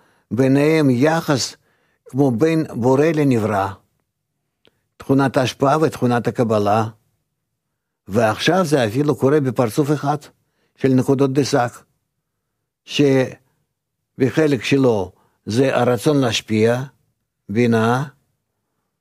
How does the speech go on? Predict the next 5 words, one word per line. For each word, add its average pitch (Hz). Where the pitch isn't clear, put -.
ובחלק 139
שלו 120
זה 117
הרצון 127
לקבל, 156